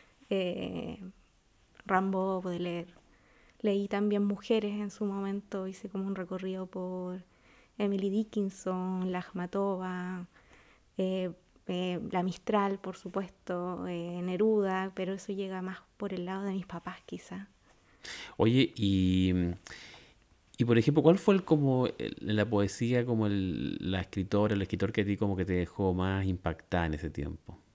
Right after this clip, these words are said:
Speaker 2: Así como por curiosidad, porque no, no tengo idea. <laughs>
Speaker 1: Sí, eh, yo creo que fue La Mistral en un principio.
Speaker 2: ¿Mm?
Speaker 1: A mí me gustaba la figura, en realidad, eh,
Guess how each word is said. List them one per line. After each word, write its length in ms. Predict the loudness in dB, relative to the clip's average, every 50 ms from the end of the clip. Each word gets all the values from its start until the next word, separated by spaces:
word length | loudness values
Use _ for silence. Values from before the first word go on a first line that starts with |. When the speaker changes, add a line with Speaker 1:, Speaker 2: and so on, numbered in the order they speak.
| _ _ _ _ _ -4
Speaker 2:
Así 160 | 0 2 4
como 160 | 4 6 6
por 120 | 6 4
curiosidad, 520 | 4 4 4 4 4 6 8 10 10 10 8
porque 260 | 6 2 2 2 2
no, 260 | 2 2 2 2 2
no 140 | 0 0 0
tengo 240 | 0 0 2 4 4
idea. 300 | 4 4 2 -2 -10 -16 _ -4 -4 -2 -2 -2 -4 -6 8 12
<laughs> 280 | 12 12 12 12 6 6 4 -12 -10 -10 -10 -10 -12 -16 -18 -16 -16 -14 -14 -14 -14 -6 0
Speaker 1:
Sí, 240 | 2 4 4 2 0 -8 -8 -2
eh, 720 | 0 2 4 4 4 4 4 2 2 2 0 0 0 0 2 2
yo 100 | 2 2
creo 180 | 2 2 2
que 80 | 2 0
fue 140 | 0 0 0
La 80 | 2
Mistral 480 | 2 0 0 -2 0 2 2 4 2 2
en 140 | 2 2 2
un 100 | 2 2
principio. 560 | 2 0 0 0 -2 -4 -2 0 0 2 2
Speaker 2:
¿Mm? 160 | 2 0 0 -4 -10 -20 -20 _ _ -20 -20 -20 -12 -4
Speaker 1:
A 80 | 0 2
mí 60 | 4
me 120 | 4 4
gustaba 440 | 2 0 -2 2 4 4 6 6 6
la 100 | 4 2
figura, 680 | 0 0 0 0 0 0 2 4 6 6 6 4 2 0
en 360 | -2 -4 -4 -4 -4 -2 -2
realidad, 800 | -2 -2 -2 -2 0 2 2 4 4 4 4 4 2 0 0 -2
eh, 360 | -4 -4 -4 -4 -4 -6 -8